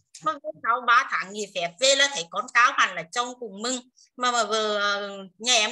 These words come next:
cũng rất mừng. Kết quả đạt được đó là sở dĩ là em cũng rất là nghiêm túc về con mình để mà, vì để giảm cái bớt cân nặng cho con em thì em phải là thứ nhất là cho con ngủ trước mười giờ. Nói chung rất là nguy,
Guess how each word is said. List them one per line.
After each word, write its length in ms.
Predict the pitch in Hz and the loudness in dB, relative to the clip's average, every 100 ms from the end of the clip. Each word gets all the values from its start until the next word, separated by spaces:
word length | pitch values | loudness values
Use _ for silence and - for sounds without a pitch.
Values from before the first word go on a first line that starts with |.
| 233 | -4
cũng 160 | 202 | -8
rất 200 | 185 - | -8 -4
mừng. 340 | 226 277 277 _ _ - _ | 0 0 -2 _ _ -20 _
Kết 140 | 185 170 | -6 2
quả 200 | 175 208 | 4 6
đạt 240 | 226 226 233 | 4 2 2
được 160 | 233 233 | 2 2
đó 360 | 180 180 190 - | 2 4 2 -4
là 420 | 208 240 240 233 208 | -4 0 2 0 -2
sở 260 | 233 202 | -6 -8
dĩ 180 | 208 214 | -6 -6
là 300 | 202 196 180 - | 0 0 0 -2
em 220 | 196 247 | -4 -4
cũng 220 | 233 214 190 | -8 -10 -8
rất 120 | 196 | -6
là 80 | 269 | -4
nghiêm 280 | 269 254 269 | -2 -4 -6
túc 120 | 311 - | -8 -4
về 180 | 262 240 226 | -2 -2 -2
con 240 | 208 240 | -4 -2
mình 200 | 254 247 | -2 -2
để 180 | 226 170 | -2 -2
mà, 60 | 170 170 | -4 -2
vì 220 | 262 254 | -2 -2
để 200 | 220 190 170 - _ _ _ _ _ 196 185 | -2 -2 -4 -12 _ _ _ _ _ -6 4
giảm 320 | 208 185 170 | 4 4 0
cái 140 | 190 | -4
bớt 160 | 175 170 - | -2 -6 -4
cân 200 | 226 262 | -4 0
nặng 120 | 226 214 | -2 -2
cho 80 | 220 - | -8 -4
con 180 | 208 | -4
em 180 | 220 214 214 | -2 -4 -4
thì 140 | 262 214 | -6 -4
em 160 | 208 240 | -6 -4
phải 260 | 233 202 175 | -2 0 -2
là 260 | 170 170 170 156 - - 160 _ - 170 - _ | -4 -4 -8 -14 -20 -20 -20 _ -14 -14 -20 _
thứ 60 | 180 | -6
nhất 200 | 175 185 | 0 2
là 180 | 226 240 233 | 6 6 6
cho 160 | 196 208 | 2 2
con 240 | 214 247 - _ _ | -2 -4 -10 _ _
ngủ 360 | 202 233 175 | -4 -2 -2
trước 220 | 175 165 226 | -6 -6 2
mười 180 | 262 | 4
giờ. 220 | 254 269 269 | 6 4 2
Nói 340 | 269 _ 175 | -2 _ -10
chung 160 | 185 233 | -8 -2
rất 140 | 214 214 | -2 0
là 100 | 262 | -2
nguy, 240 | 247 247 | 0 -2